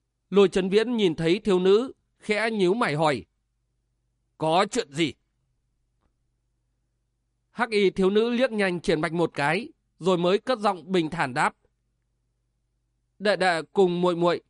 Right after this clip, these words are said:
lại đánh nhau rồi." "Tại sao ngươi không ngăn cản chúng?" "Không ngăn cản nổi." Giọng nói bình thản của hắc y thiếu nữ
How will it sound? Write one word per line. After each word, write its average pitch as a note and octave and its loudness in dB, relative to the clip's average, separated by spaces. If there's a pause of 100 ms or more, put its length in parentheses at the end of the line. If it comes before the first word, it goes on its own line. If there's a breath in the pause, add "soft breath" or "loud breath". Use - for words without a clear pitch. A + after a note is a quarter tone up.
(140)
lại F#3+ -2
đánh F3 -4
nhau G#3 2
rồi." D3+ 0 (1900)
"Tại G3+ -4
sao F3+ 0
ngươi F#3+ 6
không G#3 2
ngăn F#3+ 0
cản C#3+ -6
chúng?" F3 -2 (2000)
"Không A3 -2
ngăn G#3 -4
cản F3+ -2
nổi." C#3+ 0 (1600)
Giọng F#3 0
nói E3+ 2
bình G3 2
thản D#3 -4
của D#3 2
hắc G#3+ -2
y F3+ 2
thiếu E3 0
nữ G3+ 2